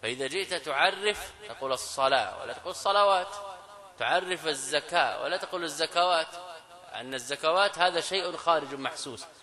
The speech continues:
والتعريف للمفرد إنما يكون بالحقيقة، والحقائق محلها، محلها الذهن.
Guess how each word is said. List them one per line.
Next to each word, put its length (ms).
والتعريف 720
للمفرد 600
إنما 320
يكون 300
بالحقيقة، 640
والحقائق 600
محلها، 580
محلها 320
الذهن. 320